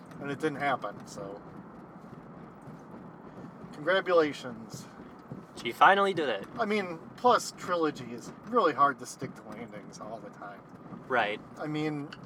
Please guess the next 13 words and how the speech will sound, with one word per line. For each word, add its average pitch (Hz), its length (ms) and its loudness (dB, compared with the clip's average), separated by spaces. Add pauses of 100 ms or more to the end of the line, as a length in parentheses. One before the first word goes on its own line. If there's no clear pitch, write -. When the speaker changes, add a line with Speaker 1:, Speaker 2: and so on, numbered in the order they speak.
(160)
Speaker 1:
I 190 160 4
don't 196 180 4
know 160 120 6
why 151 180 6
people 156 320 -4
keep - 340 -6
trying 143 260 4
to 135 60 -6
make 131 200 -8
trilogies, 135 580 -8
'cause 120 240 -12
usually 131 440 -6
the 117 260 -6